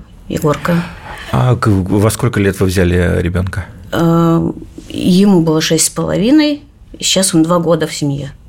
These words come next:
Speaker 1: Вот он сейчас пошёл в первый класс.
Speaker 2: Э, как, э, протекает, э, взаимодействие со сверстниками? Наверное, тут больше, э, нужно спросить. Вс-, мы просто много в передаче говорим про инклюзию, да, и большое внимание этому уделяем.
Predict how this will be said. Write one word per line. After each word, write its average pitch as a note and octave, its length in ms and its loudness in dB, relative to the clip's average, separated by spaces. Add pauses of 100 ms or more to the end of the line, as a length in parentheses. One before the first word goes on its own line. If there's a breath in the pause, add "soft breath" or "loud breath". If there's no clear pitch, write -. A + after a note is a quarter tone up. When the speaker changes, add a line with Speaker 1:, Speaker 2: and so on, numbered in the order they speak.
(120)
Speaker 1:
Вот - 220 -6
он C#3+ 80 0
сейчас D3+ 200 -2
пошёл - 200 -2
в C#3 60 -4
первый C#3 240 -2
класс. - 340 -4 (1300 loud breath)
Speaker 2:
Э, G2 300 2 (240)
как, G#2+ 400 -4
э, G2+ 440 4 (280)
протекает, - 680 -2
э, G#2+ 200 2 (400 loud breath)
взаимодействие G#2 580 2
со G#2+ 140 0
сверстниками? G2+ 580 0
Наверное, F2 200 2
тут F#2 140 -2
больше, F#2 360 0
э, F2 540 2 (320 loud breath)
нужно F2 220 0
спросить. C3+ 680 0
Вс-, F#2 460 -2 (320 loud breath)
мы G#2 200 4
просто G#2 300 -4
много A#2 240 2
в E2 80 -4
передаче G#2 420 0
говорим F#2+ 280 0
про F#2+ 140 0
инклюзию, G#2+ 560 2
да, G2 160 2
и F2+ 340 4
большое F2 360 0
внимание F2+ 320 4
этому E2+ 220 0
уделяем. F#2+ 480 2